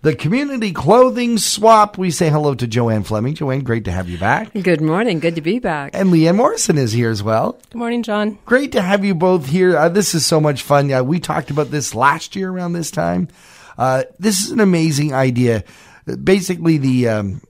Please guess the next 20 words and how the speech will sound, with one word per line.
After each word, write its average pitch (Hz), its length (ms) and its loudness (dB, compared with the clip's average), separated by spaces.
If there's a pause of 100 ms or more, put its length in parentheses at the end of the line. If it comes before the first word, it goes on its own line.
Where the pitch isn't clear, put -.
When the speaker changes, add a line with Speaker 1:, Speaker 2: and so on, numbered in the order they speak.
Speaker 1:
the 110 180 -2
motto 170 380 4
is, 135 200 -2
"Don't 160 260 2
shop, 127 500 0 (300)
swap." - 600 -2 (140)
How, 180 180 4 (100)
how 190 220 2
does 170 220 2
this 147 180 -2
work, 147 240 2
and 139 80 -4
where 156 100 -2
did 180 140 -2
you 208 80 -6
come 147 160 0
up 135 140 -2
with 131 80 -6
the 127 120 -2
idea? 113 440 -6